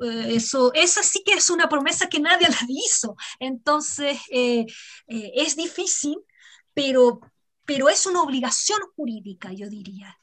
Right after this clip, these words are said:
a-, aparte de ello. No es una cuestión de que si yo la hago o no la hago, yo la tengo que hacer como Estado, porque tengo, yo asumí esa obligación de respetar, promover y garantizar estos derechos que son derechos y libertades, son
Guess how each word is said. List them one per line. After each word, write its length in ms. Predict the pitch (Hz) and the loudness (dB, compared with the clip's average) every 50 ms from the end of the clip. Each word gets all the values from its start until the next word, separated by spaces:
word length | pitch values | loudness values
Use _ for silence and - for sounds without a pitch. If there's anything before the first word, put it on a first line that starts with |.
| _ | _
a-, 280 | - 220 220 202 208 220 | -10 -8 -8 -6 -6 -6
aparte 420 | 214 - 240 254 247 240 - 262 | -2 2 2 2 2 2 0 0
de 80 | 226 233 | 2 4
ello. 200 | 233 214 220 220 | 2 4 4 2
No 80 | 233 277 | 2 2
es 160 | 302 - - | 2 0 -2
una 140 | 320 311 302 | -2 -4 -6
cuestión 420 | 294 277 - - 302 294 294 294 | -8 -10 -12 -6 -6 -4 -4 -4
de 100 | 269 262 | -6 -6
que 140 | - - 269 | -6 -6 -8
si 380 | - - - - 262 262 262 233 | -8 -6 -6 -4 -2 0 0 0
yo 140 | 240 269 294 | 2 2 4
la 220 | 277 269 262 269 | 4 6 6 4
hago 140 | 285 285 294 | 4 2 0
o 40 | 277 | 0
no 120 | 262 262 | 0 0
la 100 | 233 214 220 | 0 2 4
hago, 180 | 262 302 285 240 | 4 4 4 0
yo 180 | 208 190 285 349 | -4 -4 -4 -4
la 120 | 381 349 349 | -4 -4 -6
tengo 280 | - 349 339 330 302 | -8 -10 -10 -10 -12
que 100 | - 254 | -12 -12
hacer 240 | 247 - - 311 311 | -12 -10 -10 -10 -10
como 180 | 311 302 285 277 | -12 -14 -14 -14
Estado, 360 | 226 _ - 320 311 247 233 | -16 _ -10 -8 -8 -8 -8
porque 180 | 247 226 233 | -10 -10 -10
tengo, 280 | 226 - 269 294 302 330 - - | -8 -8 -8 -8 -8 -10 -8 -6
yo 180 | - - 311 370 | -2 0 2 2
asumí 320 | 403 - - - 330 349 | 2 0 0 -4 -6 -8
esa 200 | 370 - - 294 | -6 -6 -6 -6
obligación 600 | 302 294 294 277 - - - - - - - 185 - - - - - - - - | -6 -6 -6 -6 -6 -4 -4 -6 -6 -6 -10 -14 -14 -16 -14 -14 -14 -14 -10 -6
de 120 | 196 240 | -4 -2
respetar, 520 | 240 247 226 - 247 226 226 311 311 - - | -2 -2 -2 -2 -2 0 2 2 2 2 2
promover 480 | - 240 233 233 233 226 226 277 285 254 | 0 2 4 4 4 4 4 2 2 2
y 60 | 233 | 0
garantizar 640 | 226 233 247 254 247 - - - - 294 302 302 - | 0 -2 -2 -4 -8 -10 -10 -6 -4 -4 -4 -4 -4
estos 380 | - 294 294 - - 339 302 254 | -4 -4 -4 -2 -4 -4 -2 2
derechos 400 | 277 247 262 320 349 - 359 349 | 2 2 2 2 -2 -4 -10 -10
que 120 | - - | -8 -8
son 180 | - - 262 240 | -4 0 2 2
derechos 420 | 240 226 285 349 359 381 349 - _ _ _ | 2 2 0 0 -2 -6 -8 -8 _ _ _
y 340 | - - 359 392 427 - 403 | -6 -2 -2 -2 -2 -2 -6
libertades, 580 | 392 381 381 349 - - - - 233 233 - - | -4 -4 -6 -8 -8 -10 -10 -10 -10 -14 -14 -6
son 240 | - 240 233 233 | -2 2 2 2